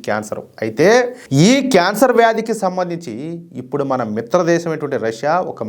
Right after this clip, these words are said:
మంచి శుభవార్తనైతే చెప్పింది. క్యాన్సర్ నివారణకు వ్యాక్సిన్ అభివృద్ధి చేసేట్లు రష్యా అధికారికంగా ప్రకటించిందనమాట.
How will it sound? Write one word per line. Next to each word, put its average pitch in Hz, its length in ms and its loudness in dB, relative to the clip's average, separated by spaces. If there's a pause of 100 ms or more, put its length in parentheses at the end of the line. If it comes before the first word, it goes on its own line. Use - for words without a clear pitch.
మంచి 147 300 -6
శుభవార్తనైతే 127 600 0 (120)
చెప్పింది. 110 360 -6 (600)
క్యాన్సర్ 208 540 4
నివారణకు 180 500 2 (720)
వ్యాక్సిన్ 226 400 4 (140)
అభివృద్ధి 170 320 -2
చేసేట్లు 170 400 2 (460)
రష్యా 151 300 -4 (160)
అధికారికంగా 135 600 -2 (100)
ప్రకటించిందనమాట. 110 840 -6